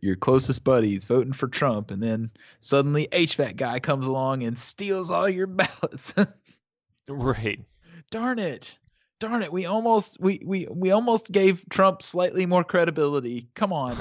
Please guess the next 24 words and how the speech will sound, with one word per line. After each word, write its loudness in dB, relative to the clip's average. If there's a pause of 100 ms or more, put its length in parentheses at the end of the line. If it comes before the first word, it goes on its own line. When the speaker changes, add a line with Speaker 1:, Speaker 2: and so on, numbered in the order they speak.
Speaker 2:
<laughs> -8
Yeah. -6 (360)
Speaker 1:
Ah. -4 (260)
Speaker 2:
C-, -6 (100)
but -6
he -8
won -8
Texas, -12
didn't -10
he? -10 (800)
Speaker 1:
Uh, -2
oh, -8
yeah, -6
I'm -8
pretty -10
sure -10
he -12
did. -10 (320)
Speaker 2:
Did -18
it, -20
Speaker 1:
Yeah. -10
Speaker 2:
like, -12 (100)
real -10
quick, -12